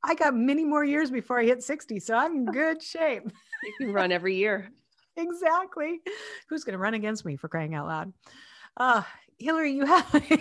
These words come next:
Speaker 1: <laughs> you have a great, uh, resume, and I love the fact that you are focused on women and financial empowerment with them. So tell us a little bit more about, in your own words, about you and your business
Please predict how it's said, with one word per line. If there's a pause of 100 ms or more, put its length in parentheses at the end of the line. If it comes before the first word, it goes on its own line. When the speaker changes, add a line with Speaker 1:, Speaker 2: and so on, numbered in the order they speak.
(120)
Speaker 1:
<laughs>
you
have
a
great,
uh, (360)
resume,
and
I
love
the
fact
that
you
are
focused
on
women
and
financial
empowerment
with
them. (320)
So
tell
us
a
little
bit
more
about,
in
your
own
words,
about
you
and
your
business